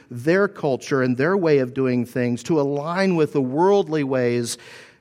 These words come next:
And we need to be passionate for goodness' sake. Be patient during seasons of suffering. And Peter talks about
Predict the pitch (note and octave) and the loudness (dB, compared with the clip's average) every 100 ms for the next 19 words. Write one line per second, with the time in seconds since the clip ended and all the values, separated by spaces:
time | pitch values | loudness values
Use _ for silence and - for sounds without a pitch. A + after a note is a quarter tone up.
0 | _ C#3 C3+ F#3 F#3+ D#3+ C#3+ - D3+ D#3 | _ -6 -4 -2 0 0 -2 -2 -8 -6
1 | - D3+ B2+ A#2+ G#2 B2+ B2+ A#2 - - | -4 -6 -4 -8 -6 -6 -4 -4 -4 -8
2 | - - A#2+ G2 - - - _ _ _ | -10 -8 -4 -4 -6 -14 -20 _ _ _
3 | _ _ _ _ _ _ _ _ _ _ | _ _ _ _ _ _ _ _ _ _
4 | _ - E3 D#3+ E3+ F3 E3+ B2+ A#2 C#3 | _ -2 0 2 2 2 0 -4 -2 0
5 | C3+ B2 - - D3+ C3 B2 A#2+ - C#3+ | 0 -2 -6 -4 -2 -2 -2 -4 -4 -4
6 | C3 A#2+ G#2 G#2 - _ _ _ _ _ | -4 -6 -8 -8 -12 _ _ _ _ _
7 | _ _ _ _ _ _ _ _ - A#2+ | _ _ _ _ _ _ _ _ -8 -2
8 | D#3+ C#3 C#3 D3 C#3 D3 C3+ B2+ B2 | 0 0 0 -2 -2 -4 -2 0 0